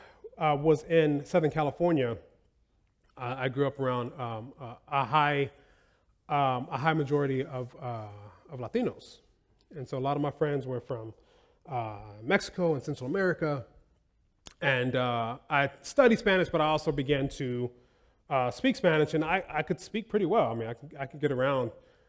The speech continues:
just about anywhere. And then I moved to Louisiana twelve years ago. <laughs> And where at the time, the, the Latino population was, like, two.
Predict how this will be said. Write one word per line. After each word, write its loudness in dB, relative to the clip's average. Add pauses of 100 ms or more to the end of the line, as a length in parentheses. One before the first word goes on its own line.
(140)
just -6
about -2
anywhere. -2 (1080)
And -2
then -2
I 0
moved 0
to -8
Louisiana 0
twelve -8
years -16
ago. -18 (840)
<laughs> -10 (2250)
And 0
where 6
at 4
the -8
time, 6
the, 4
the 2
Latino 8
population 4
was, 0 (200)
like, -4 (920)
two. -6